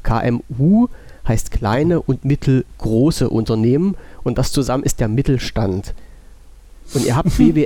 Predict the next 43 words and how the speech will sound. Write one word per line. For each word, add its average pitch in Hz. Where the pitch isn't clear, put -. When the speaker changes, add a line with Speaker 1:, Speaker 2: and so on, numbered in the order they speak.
Speaker 1:
Ler 151
bei 131
euch 131
sitzen, -
ausgebildete 135
B 123
W 123
Ler, 107
ihr 107
habt 127
Presseleute 123
en 131
masse 120
bei 120
euch 110
sitzen. 107
Also 120
wenn 123
ihr 123
sowas 117
schreibt, -
dann 127
schreibt's -
bitte -
richtig. -
Nur 139
mal 120
als 120
kleiner 110
Tipp 127
so 110
von 107
mir, 120
kleinen, 110
einsamen 107
Podcaster 104
aus -
Sachsen-Anhalt. -
Speaker 2:
War 117
Speaker 1:
So. 110
Speaker 2:
da 104
was 101
los? 139